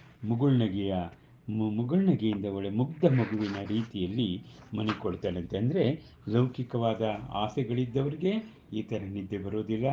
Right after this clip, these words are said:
ಅಲೌಕಿಕತೆಗೆ ಆಗಿರ್ತಕ್ಕಂಥ ಆತ ಮಂದಸ್ಮಿತ ಮಂದಾರದ ಹಾಗೆ ಮನಿಕೊಂಡಿದ್ದಾನಂತೆ. ಇಲ್ಲಿಗೆ ಸೋಪಾನ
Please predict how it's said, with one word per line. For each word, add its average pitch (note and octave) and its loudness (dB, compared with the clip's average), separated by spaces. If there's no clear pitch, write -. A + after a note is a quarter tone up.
ಅಲೌಕಿಕತೆಗೆ C3 0
ಆಗಿರ್ತಕ್ಕಂಥ F#2+ -6
ಆತ F#2 -6
ಮಂದಸ್ಮಿತ A#2 -2
ಮಂದಾರದ G2+ 2
ಹಾಗೆ F2 -4
ಮನಿಕೊಂಡಿದ್ದಾನಂತೆ. E2+ -4
ಇಲ್ಲಿಗೆ F#2+ -6
ಸೋಪಾನ G2+ -4